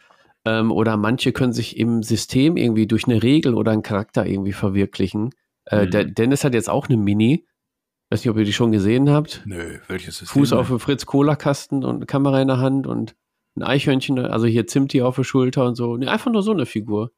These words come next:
Speaker 3: Ja, cool.
Speaker 1: Letztens gesehen. Voll cool, gönn ich den Leuten auch auf jeden Fall, weil die halt auch viel für die Community tun, ne?
Speaker 3: Ey, so eine
Speaker 1: Leute
Speaker 3: Ehrung ist
Speaker 1: unterstützen.
Speaker 3: doch so das Größte, ne? Finde ich auch
Speaker 2: Ja,
Speaker 3: ganz
Speaker 2: auf jeden
Speaker 3: prima.
Speaker 2: Fall.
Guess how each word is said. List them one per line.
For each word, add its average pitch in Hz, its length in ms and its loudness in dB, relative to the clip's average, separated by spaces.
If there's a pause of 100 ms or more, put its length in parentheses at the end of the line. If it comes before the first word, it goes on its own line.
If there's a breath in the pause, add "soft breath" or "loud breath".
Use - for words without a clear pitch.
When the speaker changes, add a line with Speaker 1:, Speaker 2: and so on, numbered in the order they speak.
(120)
Speaker 3:
Ja, - 60 -14 (160)
cool. 120 220 -8 (500)
Speaker 1:
Letztens 160 400 0
gesehen. 143 460 -4 (520)
Voll - 360 -12 (120)
cool, 131 300 4
gönn 120 200 2
ich 147 120 0
den 117 120 0
Leuten 98 260 2
auch 98 80 -2
auf 98 160 -2
jeden 104 160 -2
Fall, 110 180 0
weil 98 100 2
die 104 100 0
halt 110 140 0
auch 104 120 -6
viel 123 240 -2
für - 140 -14
die 113 100 2
Community 117 500 0
tun, 90 260 -6
ne? 101 140 -6
Speaker 3:
Ey, - 100 -2
so 98 120 -4
eine 107 100 -2
Speaker 1:
Leute - 160 -6
Speaker 3:
Ehrung 107 260 2
ist 117 160 0
Speaker 1:
unterstützen. 113 40 2
Speaker 3:
doch 95 60 -2
so 110 120 -2
das 104 160 0
Größte, 98 460 0
ne? 98 140 -12
Finde 107 240 -6
ich 101 60 -6
auch 90 140 -6
Speaker 2:
Ja, 92 120 0
Speaker 3:
ganz 92 120 -2
Speaker 2:
auf - 60 -8
jeden 101 140 0
Speaker 3:
prima. 85 120 -2
Speaker 2:
Fall. 101 320 -4